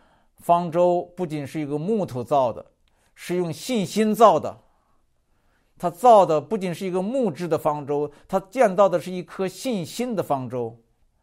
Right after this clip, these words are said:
如果说末世的这个大灾难中的方舟就是耶稣基督的话，那我们就是要在我们的心中建造一个对耶稣基督的信心的方舟。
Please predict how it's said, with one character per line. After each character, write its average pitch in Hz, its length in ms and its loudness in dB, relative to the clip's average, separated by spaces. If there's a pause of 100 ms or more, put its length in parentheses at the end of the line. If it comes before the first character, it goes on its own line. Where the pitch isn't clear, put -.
(200)
如 220 140 -4
果 220 100 4
说 190 320 4
末 202 300 0
世 202 320 -4
的 143 240 -2
这 147 100 -10
个 143 60 -8
大 165 180 2
灾 160 220 2
难 160 240 -4
中 147 180 -8
的 127 240 -4
方 151 320 -4
舟 147 220 -2
就 147 80 -8
是 131 120 -8
耶 139 140 -4
稣 139 200 -8
基 135 200 -12
督 139 160 -10
的 127 120 -8
话， 110 260 -6 (460)
那 180 160 2
我 131 320 0
们 151 120 -8
就 170 140 -6
是 165 120 -4
要 151 120 2
在 151 140 0
我 139 160 0
们 127 80 -6
的 120 80 -10
心 165 340 -8
中 160 260 -10
建 170 280 -2
造 139 160 0
一 131 120 -6
个 135 140 -4
对 151 160 -6
耶 156 160 -2
稣 156 140 -8
基 151 160 -14
督 156 100 -8
的 135 160 -6
信 175 380 -6
心 226 280 -4
的 165 80 -2
方 117 240 -6
舟。 104 220 -12